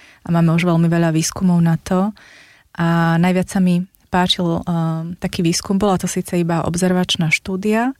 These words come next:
z minulého roku v Amerike, a robená na vzorke vyše dvetisíc žien. A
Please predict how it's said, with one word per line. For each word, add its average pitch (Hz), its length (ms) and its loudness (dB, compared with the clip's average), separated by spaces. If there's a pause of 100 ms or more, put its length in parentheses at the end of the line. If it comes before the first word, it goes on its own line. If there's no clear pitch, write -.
(280)
z - 120 -20
minulého 180 400 4
roku 180 460 0 (140)
v 175 120 -4
Amerike, 190 640 2 (280)
a 180 120 -4 (280)
robená 170 400 2
na 160 280 2
vzorke 175 360 -2
vyše 180 240 0
dvetisíc 170 500 -2
žien. 165 540 2 (540)
A 156 300 -2